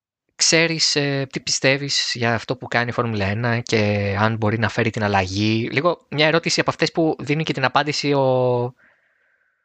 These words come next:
ο, αυτός που κάνει την ερώτηση, τέλος πάντων. Και λέει ο Χάμιλτον, ε, «Πιστεύω ότι η Φόρμουλα ένα πρέπει να πηγαίνει σε χώρες και σε μέρη, ε,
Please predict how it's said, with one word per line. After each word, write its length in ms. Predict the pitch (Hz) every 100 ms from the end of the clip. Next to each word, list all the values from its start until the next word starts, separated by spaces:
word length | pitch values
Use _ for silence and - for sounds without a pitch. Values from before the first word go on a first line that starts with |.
| _ _ _ _ _ - - - -
ο, 300 | - 120 117
αυτός 180 | 113 -
που 60 | -
κάνει 180 | 151 139
την 80 |
ερώτηση, 240 | 127 117 -
τέλος 160 | 95
πάντων. 380 | - 92 110 170 _ _ _ _ _ _
Και 120 | -
λέει 100 | 165
ο 40 | 185
Χάμιλτον, 560 | 175 202 214 214 208
ε, 180 | 202 190
«Πιστεύω 320 | - - 214
ότι 120 | 220 196
η 40 |
Φόρμουλα 320 | 202 196 185
ένα 120 | 196
πρέπει 200 | 190 190
να 80 | 156
πηγαίνει 320 | - 113 107 104
σε 100 | 110
χώρες 600 | - 101 98 - - - _ _ _ _ _ _ _ _ _ _ _ _ -
και 100 | 120
σε 120 | 117
μέρη, 480 | 110 110 104 98 - _ _ _ _ _ _
ε, 680 | - 107 104 101 98 95 95